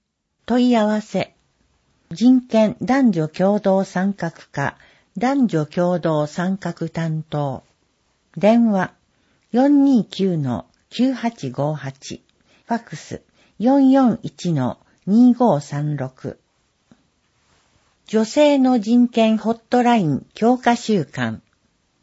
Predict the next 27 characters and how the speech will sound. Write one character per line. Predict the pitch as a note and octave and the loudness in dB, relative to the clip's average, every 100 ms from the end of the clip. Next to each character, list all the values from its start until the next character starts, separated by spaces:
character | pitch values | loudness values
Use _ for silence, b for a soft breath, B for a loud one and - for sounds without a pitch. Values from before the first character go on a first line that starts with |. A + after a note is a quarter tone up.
| _ _ _ _ _ D3+ | _ _ _ _ _ -6
女 | F3 G3 | -4 -4
性 | - C4+ C4 | 0 0 2
を | B3 A#3+ | 2 2
め | A#3 | 2
ぐ | G3+ G#3+ | 0 -2
る | G3 - | -2 -4
様 | - G#3 C#4 | -4 0 0
々 | D4 A3+ E3+ | 2 0 0
な | C#3 C#3 | -2 -4
人 | F3 A#3 B3 | 0 0 2
権 | C4+ C4 A#3 | 2 2 2
問 | A#3+ F#3+ | 2 0
題 | C#3+ C3+ | -2 -4
の | B2 A#2+ | -6 -8
相 | - G3 A3 | -4 -2 0
談 | G#3 F#3+ | -2 -2
に | F3 E3+ | -4 -6
応 | D3+ D#3+ | -6 -6
じ | C#3 C3+ | -8 -8
ま | B2+ | -10
す。 | D3+ - _ _ _ _ _ _ _ _ | -12 -20 _ _ _ _ _ _ _ _
相 | - A#3+ C#4 | -4 0 2
談 | C#4 C4 B3 | 2 0 2
は | A#3 | 2
無 | G#3+ A#3 | 4 2
料 | G3+ D3+ | 2 0
で、 | C3 A#2 - | -2 -6 -8